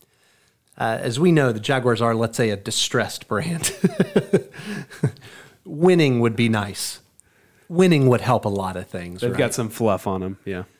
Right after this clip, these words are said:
Speaker 1: So we've got two new, uh, folks coming in here. We got Trevor Lawrence being drafted on Thursday, Urban Meyer as the new head coach of the Jaguars,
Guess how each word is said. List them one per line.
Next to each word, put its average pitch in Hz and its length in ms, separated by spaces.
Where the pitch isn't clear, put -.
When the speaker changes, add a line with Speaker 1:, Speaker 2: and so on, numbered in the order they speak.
Speaker 1:
So - 140
we've 170 100
got 170 200
two 202 140
new, 208 360
uh, 135 120
folks 135 300
coming 117 180
in 110 80
here. 110 120
We 110 100
got 110 160
Trevor 127 220
Lawrence 120 300
being 117 180
drafted 113 360
on 104 180
Thursday, 110 640
Urban 127 240
Meyer 113 480
as 113 200
the 117 80
new 113 120
head 104 240
coach 147 340
of 127 60
the 123 80
Jaguars, 117 720